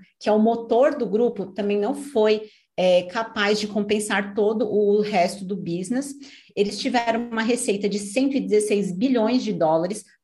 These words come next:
Foi um resultado ótimo, mas o que acontece? O grande ofensor foi o custo relacionado aos investimentos em logística e malha de distribuição, que é o fulfillment que tá nos resultados da empresa. E agora, imagina, né, o fim da pandemia,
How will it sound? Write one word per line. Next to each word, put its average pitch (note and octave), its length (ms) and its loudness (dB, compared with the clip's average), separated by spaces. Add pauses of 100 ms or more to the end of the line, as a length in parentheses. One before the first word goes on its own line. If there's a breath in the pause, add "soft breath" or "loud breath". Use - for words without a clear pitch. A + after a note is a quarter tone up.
Foi F4 80 -6
um F4 60 -4
resultado C#4 640 -2
ótimo, F#3+ 500 2 (300 loud breath)
mas G#3+ 200 0
o A3 60 -4
que G#3 100 -2
acontece? A#3+ 640 0
O G3+ 80 -2
grande A#3+ 440 -2
ofensor A3+ 760 -2 (340 loud breath)
foi A#3+ 120 2
o B3+ 160 -4
custo C#4+ 360 -4
relacionado A3 680 -2
aos F#3 140 -2
investimentos G3+ 680 -4
em F#3+ 80 -4
logística G#3+ 600 -8
e B3+ 40 -2
malha A3+ 260 -4
de G3+ 220 -8 (100)
distribuição, G#3 720 -4 (220 loud breath)
que - 80 -6
é C4+ 60 2
o C4 40 0
fulfillment B3+ 580 -4
que C4 180 -8
tá A#3+ 160 -6
nos G#3+ 160 -10
resultados G3 640 -6
da F#3 120 -4
empresa. D#3+ 540 -6 (340 soft breath)
E C4+ 80 -4
agora, C#4 720 0
imagina, G3 540 -4
né, E3+ 180 -2
o G3 80 -6
fim C#4 280 -4
da D#4+ 100 0
pandemia, G#3 880 -2